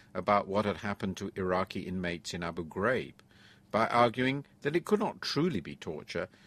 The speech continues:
since it was no worse than what might happen to inmates of a U S prison. Now imagine that you might face such a sentence if found guilty.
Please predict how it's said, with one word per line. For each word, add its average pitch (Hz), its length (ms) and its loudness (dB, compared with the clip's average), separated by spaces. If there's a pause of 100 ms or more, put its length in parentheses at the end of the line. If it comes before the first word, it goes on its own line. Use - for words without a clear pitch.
since 165 320 -2
it 180 100 2
was 160 200 2
no 156 260 8
worse - 420 0
than 98 160 0
what 95 200 -4
might 110 240 2
happen 95 320 -4
to 107 160 -6
inmates 87 680 -4
of 85 140 -8
a 92 60 -4
U 73 180 -8
S 69 160 -10
prison. 92 400 -6 (1500)
Now 165 160 6
imagine 160 460 6
that 127 100 -4
you 123 100 0
might 110 280 2
face 98 320 0
such - 260 -4
a 104 40 -2
sentence 76 580 -6
if 90 80 -8
found 73 340 -10
guilty. 104 480 -6